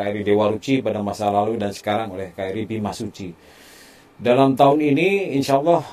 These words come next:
eh, K R I Bima Suci akan berlayar ke sejumlah negara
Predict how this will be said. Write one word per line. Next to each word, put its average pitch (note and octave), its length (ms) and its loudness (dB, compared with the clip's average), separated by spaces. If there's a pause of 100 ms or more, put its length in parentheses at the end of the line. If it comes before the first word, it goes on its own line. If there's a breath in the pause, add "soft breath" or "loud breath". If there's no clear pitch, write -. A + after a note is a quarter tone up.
(160)
eh, A2 840 -2 (380)
K - 20 0 (140)
R B2 80 4
I A#2+ 80 4
Bima A2+ 320 -2
Suci B2+ 320 -2
akan A2 240 -6
berlayar A2 480 2
ke C3+ 80 -8
sejumlah G#2+ 560 -4
negara A2 720 -2